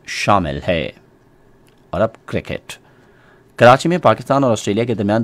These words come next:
तीन मैचों की सीरीज के सिलसिले में दूसरा टेस्ट हार जीत के फैसले के बगैर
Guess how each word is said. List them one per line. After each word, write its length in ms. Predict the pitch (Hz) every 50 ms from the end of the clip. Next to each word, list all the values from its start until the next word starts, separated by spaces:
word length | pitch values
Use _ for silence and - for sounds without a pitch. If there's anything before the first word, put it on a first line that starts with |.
| 117 -
तीन 180 | 123 120 123 110
मैचों 240 | 101 95 - 107 110
की 100 | - -
सीरीज 240 | - 98 104 107
के 120 | - - 101
सिलसिले 360 | - - 98 92 - 107 107
में 160 | 120 117 92
दूसरा 300 | 78 92 101 - - 117 110
टेस्ट 320 | - - 90 104 - -
हार 200 | - 90 90 87
जीत 240 | - 110 113 117 -
के 120 | - 107 -
फैसले 380 | - - 101 101 - - 117
के 100 | - 95
बगैर 380 | 82 90 - - - 82 76